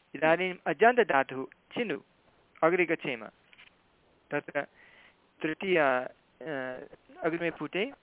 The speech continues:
तृतीयनियमः लिखितमस्ति। आ, वस्तुतः, म्, भेदः,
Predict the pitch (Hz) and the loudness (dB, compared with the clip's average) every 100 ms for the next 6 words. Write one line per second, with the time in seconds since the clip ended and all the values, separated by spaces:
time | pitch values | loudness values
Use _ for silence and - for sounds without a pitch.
0 | _ _ _ _ _ _ _ _ _ _ | _ _ _ _ _ _ _ _ _ _
1 | _ _ _ 151 - 180 165 156 147 139 | _ _ _ -12 -8 -4 -2 -2 -2 -2
2 | 156 185 - _ 160 185 160 151 - - | 0 -2 -2 _ -8 -8 -6 -8 -6 -6
3 | 175 240 _ _ _ _ _ _ _ _ | -4 -6 _ _ _ _ _ _ _ _
4 | _ _ _ 151 147 - _ _ _ _ | _ _ _ -2 0 -2 _ _ _ _
5 | _ _ - - 185 202 226 220 208 220 | _ _ -20 -2 -2 -2 0 0 2 -2
6 | - _ _ _ _ _ - - _ _ | -2 _ _ _ _ _ -20 -20 _ _
7 | - - 165 156 156 151 147 _ _ _ | -20 -20 -16 -14 -14 -16 -18 _ _ _
8 | _ _ _ - - - - - - - | _ _ _ -20 -20 -20 -20 -20 -20 -20
9 | - - _ _ _ _ 135 147 175 185 | -20 -20 _ _ _ _ -4 -2 0 -2
10 | 156 185 | 0 -2